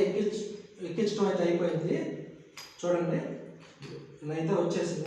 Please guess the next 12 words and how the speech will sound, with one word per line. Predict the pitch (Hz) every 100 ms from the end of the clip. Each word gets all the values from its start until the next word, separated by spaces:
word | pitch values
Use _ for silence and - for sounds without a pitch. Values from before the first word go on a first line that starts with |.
| 160
మనం | 156
పూస | - 175 175
తాడు | 160 151
ఎక్కించిన | 151 - 151 147
తర్వాత. | 139 139 139 - - - - - - - - - - - _ _ - - 147
ఇదిగోండి, | 143 143 - - - - - - - - - _ _ _ _ _ _ _ _ _ - - - - -
ఈ | 143
వీడియో | 165 185 196
అయితే | 190 202
ఇంతటితో | 190 - 180
అయితే | 180 196
ముగిస్తున్నాము. | 175 170 196 - 180 151 147 147